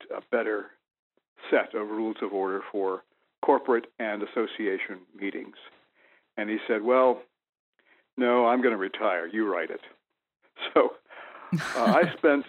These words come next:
Speaker 1: uh, the next year, uh, pondering and drafting the modern rules.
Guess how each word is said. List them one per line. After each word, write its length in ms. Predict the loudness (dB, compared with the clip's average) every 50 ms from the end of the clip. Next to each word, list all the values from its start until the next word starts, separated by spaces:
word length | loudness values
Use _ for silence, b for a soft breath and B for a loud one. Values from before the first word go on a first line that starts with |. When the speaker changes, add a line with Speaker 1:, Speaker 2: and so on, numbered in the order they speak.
| -10 -14 -14 _ _ _
Speaker 1:
uh, 360 | 0 2 4 4 4 4 2
the 120 | 2 0 2
next 320 | 2 2 2 2 -4 -6
year, 480 | -2 2 4 4 4 4 4 2 0 -4 -6 _ _ _ _ -6
uh, 280 | -4 -2 -2 -2 -2 -6 -6 -2
pondering 600 | 0 2 2 2 2 2 2 2 2 0 -2 -6 -8 _ _ _ _ _ _ _ _ _ _ _ _ _ _
and 560 | 0 2 4 4 4 4 4 2 0 -2 -4 -10 -16 -20 -12 _
drafting 840 | 2 4 6 6 4 2 -2 -2 -2 -2 0 -2 -4 -6 -8 -10 -12 -10
the 140 | -6 -4 0
modern 380 | 2 2 4 4 2 0 -2
rules. 400 | -4 -4 -4 -4 -4 -6 -6 -8